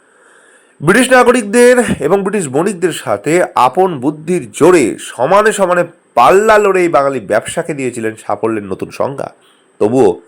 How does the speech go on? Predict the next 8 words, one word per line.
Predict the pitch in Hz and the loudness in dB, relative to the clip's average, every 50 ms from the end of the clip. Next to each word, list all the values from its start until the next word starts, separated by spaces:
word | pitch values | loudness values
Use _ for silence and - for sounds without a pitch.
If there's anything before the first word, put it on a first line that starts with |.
| _ _ _ _ _ _ - | _ _ _ _ _ _ -2
ব্যবসায়ী | 101 95 95 - - - 151 151 160 | 0 0 0 0 -2 -2 -2 -2 -2
মতিলাল | 131 98 90 - 120 127 135 143 | -2 -6 -8 -6 -2 -2 -2 -2
শীলের | - 147 143 143 143 | -2 -4 -6 -6 -6
থেকে | - 139 139 127 | -4 -4 -4 -2
দানবীর | 104 90 92 90 92 92 98 123 131 147 | -2 0 0 0 0 -2 -4 -6 -4 -4
মতিলাল | 151 160 180 170 175 175 170 | -4 -4 0 0 0 0 0
শীল | 170 - 98 80 - - _ _ _ _ | -2 -4 -6 -6 -8 -14 _ _ _ _
সর্বদাই | - - - 90 82 82 92 113 143 143 | -10 -4 -2 -2 0 0 2 2 2 2